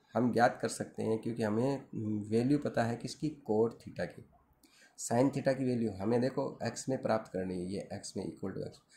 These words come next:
तो sin theta की वैल्यू x में प्राप्त करनी, तो x का मान क्या? cot theta। तो sin theta को पहले cot theta में परिवर्तित करेंगे। तो कैसे परिवर्तित करेंगे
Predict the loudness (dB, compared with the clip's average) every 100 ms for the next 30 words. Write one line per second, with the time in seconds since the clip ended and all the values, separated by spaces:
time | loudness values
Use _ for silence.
0 | -20 -6 -2 2 2 2 0 0 0 0
1 | 0 -2 -2 -4 0 0 0 -2 -2 -2
2 | 0 0 0 0 0 -2 -4 -8 -2 -2
3 | -2 -4 -4 -2 -2 0 2 2 0 -4
4 | -2 -2 0 0 -2 -4 -4 -8 -8 -4
5 | -4 -4 -6 -6 -6 -10 -10 -8 -8 -10
6 | -16 _ _ _ -20 _ 0 4 4 2
7 | 0 0 0 -2 -2 0 0